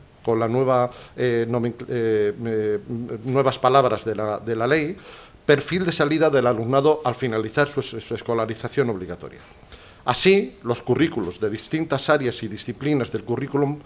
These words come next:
también el vasco, están impregnados de valores y contemplan el abordaje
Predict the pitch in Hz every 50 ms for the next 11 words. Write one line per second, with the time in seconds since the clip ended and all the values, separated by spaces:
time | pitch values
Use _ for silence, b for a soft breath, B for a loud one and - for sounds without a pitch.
0 | - - - - 110 104 113 131 127 117 120 120 139 156 156 - - 139 185 226
1 | B B B B B B B - - - - 165 165 170 170 165 165 - - -
2 | 123 - - 135 147 160 170 160 170 - - 135 110 120 120 139 151 160 170 165
3 | - B B B B B 151 135 - 131 135 135 - - 190 190 185 - 113 101
4 | 98 87 85 - - - - 120 113 113 110 120 123 120 160 165 165 165 185 196
5 | 196